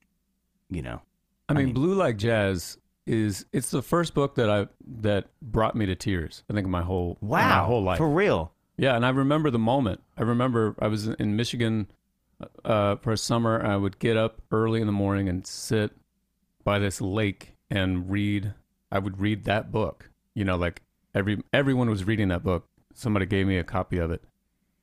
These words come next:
Speaker 2: And, uh, and I remember just, like, crying
Speaker 1: Hmm.
Speaker 2: multiple times.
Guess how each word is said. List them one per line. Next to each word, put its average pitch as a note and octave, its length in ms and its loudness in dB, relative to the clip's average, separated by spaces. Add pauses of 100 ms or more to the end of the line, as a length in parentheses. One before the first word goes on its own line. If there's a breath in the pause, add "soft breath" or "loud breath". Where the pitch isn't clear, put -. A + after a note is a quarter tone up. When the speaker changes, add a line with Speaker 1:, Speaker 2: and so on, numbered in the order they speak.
(120)
Speaker 2:
And, F#2 500 0
uh, E2+ 400 0 (760)
and G#2 220 2
I F#2+ 80 2
remember G2+ 720 2 (520)
just, - 260 -6
like, F#2 220 -4
crying F#2+ 720 -2 (340)
Speaker 1:
Hmm. F#2 340 -4
Speaker 2:
multiple C3+ 440 0
times. G2 640 -2